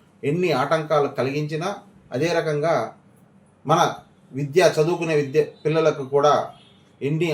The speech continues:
ఆటంకాలు కలిగించినా కూడా వాటన్నిటినీ సమర్థంగా ఎదుర్కొని వాటన్నిటినీ తిప్పికొట్టేందుకు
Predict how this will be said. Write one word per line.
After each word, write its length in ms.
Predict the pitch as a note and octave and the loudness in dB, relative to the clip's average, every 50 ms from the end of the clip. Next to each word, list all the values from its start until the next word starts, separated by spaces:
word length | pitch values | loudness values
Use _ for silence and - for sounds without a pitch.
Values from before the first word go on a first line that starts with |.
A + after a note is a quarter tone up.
| C3 C#3 | 0 -2
ఆటంకాలు 440 | C#3 D#3 D3+ D3 D3 D3 C3+ C3 B2+ - | 0 0 -2 0 0 0 0 -2 -2 -4
కలిగించినా 400 | C3 B2+ C3 C3 A#2+ - C3 B2+ A#2 A#2 | -4 -4 -4 -4 -6 -6 -6 -4 -4 -2
కూడా 180 | A2+ A#2 B2+ A2 - - - - _ _ - - | 0 0 0 0 -2 -4 -12 -20 _ _ -4 -2
వాటన్నిటినీ 680 | B2+ B2+ C3 C3 C3 C#3 D3 E3 D#3 D3+ C#3+ C3+ C#3+ C#3 A#2+ A#2 - - - _ - - | 0 0 0 0 -2 -2 -2 -4 -4 -4 -4 -4 -2 -4 -4 -6 -8 -16 -20 _ -16 -8
సమర్థంగా 600 | C#3 C3+ D#3 D#3 C#3+ C3+ C3 D#3 D3+ D3 C#3+ C3+ A2+ - - - - _ _ _ _ - _ - | -4 0 0 0 0 0 -2 -2 0 0 2 0 0 -2 -4 -10 -18 _ _ _ _ -20 _ -6
ఎదుర్కొని 440 | B2+ C#3 E3+ F3 F3+ E3 E3 D#3 F#3 G#3 - - - _ _ _ - - | -4 -2 0 0 0 -2 -2 -2 -4 -4 -8 -12 -20 _ _ _ -4 -2
వాటన్నిటినీ 520 | - C#3+ C#3+ D3 D3+ E3 E3 D3+ D3+ D3+ C#3+ - | 0 2 2 0 0 -2 -4 -4 -4 -4 -6 -6
తిప్పికొట్టేందుకు 760 | - D3+ - F#3 E3 D3+ D3 D3 D3+ C#3 C3+ C3 B2 B2+ C3+ | -6 -10 -8 -4 -2 0 0 2 2 0 0 0 -4 -4 -4